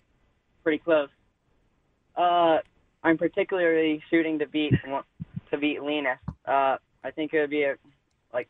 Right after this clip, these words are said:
a great achievement if I beat him. Uh, I know that he's won, like, ninety-five percent of the season, so, uh, that would be quite an achievement if we got to beat him.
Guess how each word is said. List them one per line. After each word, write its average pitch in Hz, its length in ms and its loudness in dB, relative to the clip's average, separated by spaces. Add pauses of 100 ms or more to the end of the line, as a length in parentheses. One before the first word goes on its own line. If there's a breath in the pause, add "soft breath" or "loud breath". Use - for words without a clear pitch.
(180)
a 139 60 -12
great 151 220 2
achievement 143 460 -10
if 135 100 -10
I 131 120 -2
beat 131 200 -10
him. 131 280 -10 (180)
Uh, 127 400 0 (1300)
I 135 80 -6
know 147 140 2
that 151 100 2
he's 147 140 -2
won, 147 320 0 (380)
like, 120 200 0 (540)
ninety-five 151 760 -2
percent 151 320 -12
of 135 60 -14
the 131 160 -14
season, 135 440 -12 (100)
so, 127 220 0
uh, 123 220 2 (800)
that 143 80 0
would 143 80 0
be 139 80 -10
quite 139 220 -4
an 135 40 -12
achievement 131 440 -10
if 123 140 -12
we 120 300 -10 (220)
got 127 180 -2
to 131 60 -14
beat 123 180 -8
him. 123 220 -6